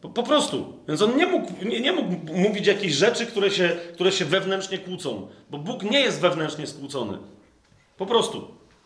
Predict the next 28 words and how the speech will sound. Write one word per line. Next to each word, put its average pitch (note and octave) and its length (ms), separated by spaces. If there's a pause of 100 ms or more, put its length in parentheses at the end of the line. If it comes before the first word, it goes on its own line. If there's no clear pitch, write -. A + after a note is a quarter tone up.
(200)
Po F3+ 80
prostu. E3+ 340 (2250)
Ech, G3 380
ale F3 180
dzisiaj A3 280
będziemy F#3 340
się F3+ 340 (120)
konfrontować F3+ 580
ze E3+ 140
znacznie F3+ 340
poważniejszymi E3 680
kwestiami D#3 540
niż, D3 340
e, C#3+ 460
niż C#3+ 140
nawet C#3+ 300
to, D#3+ 120
jak C#3+ 300
kto D3 200
kogo C#3 240
traktuje, B2+ 440
mm, A2 760
jak C3+ 160
kto C3+ 100
kogo A#2+ 220
traktuje A#2+ 340
w A2+ 80
Kościele. G#2 360